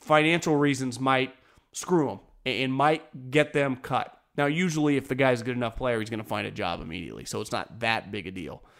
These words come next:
But the, these next th-, four weeks, a-, and I, I was talking to a buddy yesterday, and he brought up a great point that I had kind of forgotten about, that when you're building your team in the N F L, like, e-,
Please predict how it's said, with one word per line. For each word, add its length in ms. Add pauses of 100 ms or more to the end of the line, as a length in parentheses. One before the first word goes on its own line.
(460)
But 440
the, 160 (180)
these 340
next 480 (1000)
th-, 200
four 300
weeks, 460 (320)
a-, 140
and 240
I, 120
I 160
was 140
talking 320
to 80
a 60
buddy 260
yesterday, 440
and 80
he 80
brought 220
up 80
a 40
great 320
point 300
that 80
I 120
had 120
kind 160
of 80
forgotten 340
about, 280 (580)
that 320
when 240
you're 120
building 400
your 120
team 380 (380)
in 140
the 140
N 80
F 160
L, 240 (500)
like, 180
e-, 240